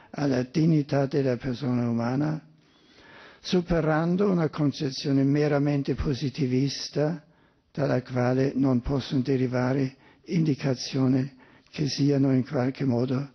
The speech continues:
di carattere etico. Lo Stato è a servizio e a tutela della persona e del suo benessere nelle sue molteplici aspetti, a cominciare dal diritto alla vita,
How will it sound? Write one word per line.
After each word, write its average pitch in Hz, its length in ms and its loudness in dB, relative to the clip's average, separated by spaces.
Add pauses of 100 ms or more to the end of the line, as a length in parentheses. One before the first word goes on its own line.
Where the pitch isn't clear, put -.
(300)
di 139 120 -6
carattere 131 640 -2
etico. 147 680 -4 (1400)
Lo 180 160 2
Stato 185 420 0
è 214 80 4
a 196 100 2
servizio 170 520 0
e - 20 2
a 156 40 2
tutela 156 460 0
della 131 340 0
persona 107 880 -4 (640)
e 156 160 -6
del 135 200 0
suo 139 240 0
benessere 117 720 -4 (240)
nelle 127 180 0
sue 127 180 0
molteplici 120 760 -2
aspetti, 139 680 -4 (480)
a 170 180 -4
cominciare 156 680 2
dal 143 240 0
diritto 135 460 -2
alla 107 200 -2
vita, 135 560 -4